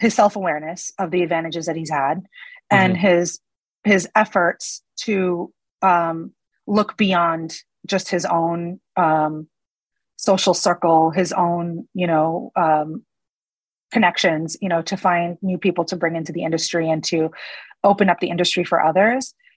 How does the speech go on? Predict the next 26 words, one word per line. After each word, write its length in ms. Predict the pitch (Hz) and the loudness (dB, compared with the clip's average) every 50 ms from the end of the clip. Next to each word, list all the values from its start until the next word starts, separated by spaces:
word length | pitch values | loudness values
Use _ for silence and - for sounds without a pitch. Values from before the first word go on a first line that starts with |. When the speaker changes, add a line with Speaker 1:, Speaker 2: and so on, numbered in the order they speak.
| _ _ _ _ | _ _ _ _
Speaker 1:
But 200 | 226 214 - 185 | 0 2 2 4
where, 260 | 196 214 214 208 - - | 6 6 6 6 6 6
what 160 | 190 226 226 | 4 4 4
I 120 | 214 214 | 4 2
think, 400 | - _ 247 240 247 254 - _ _ - | 0 _ -4 -4 -4 -4 -8 _ _ -10
you 100 | 208 208 | -8 -6
know, 100 | 196 190 | -6 -6
maybe 640 | 190 196 185 190 202 202 202 196 196 190 190 180 - | -6 -6 -6 -6 -4 -4 -4 -4 -4 -4 -4 -4 -4
is 180 | 190 185 175 | -6 -4 -4
a 60 | 175 | -2
blind 320 | 170 180 175 175 175 180 - | -2 0 -2 -2 -2 -6 -4
spot 360 | - - 175 165 165 165 - | 0 2 2 2 2 2 0
or, 160 | 185 180 180 180 | 0 0 0 0
or 180 | 185 180 175 | 0 -2 -2
a 40 | 170 | -2
thing 240 | - - 196 185 175 | -4 -6 -6 -4 -4
that 100 | 170 156 | -6 -6
he 140 | - 190 165 | -8 -6 -4
didn't 280 | 180 175 180 180 - _ _ _ _ _ _ _ _ - | -4 -4 -4 -6 -10 _ _ _ _ _ _ _ _ 0
adequately 440 | 175 175 185 180 - 190 180 180 151 | 2 2 2 2 0 -2 -4 -4 -4
comment 360 | - - 175 170 165 160 - | -2 -2 0 0 0 -2 -2
on 360 | 160 160 156 156 156 160 156 - _ - - - - - - - - - _ _ - | -2 -2 -2 -2 -4 -6 -10 -14 _ -20 -20 -20 -20 -20 -20 -20 -20 -20 _ _ 2
is 140 | 208 214 180 | 2 4 4
the 100 | 190 202 | 4 2
fact 300 | 196 - 208 190 190 - | 4 4 2 2 4 2
that, 160 | 196 180 - | 2 2 2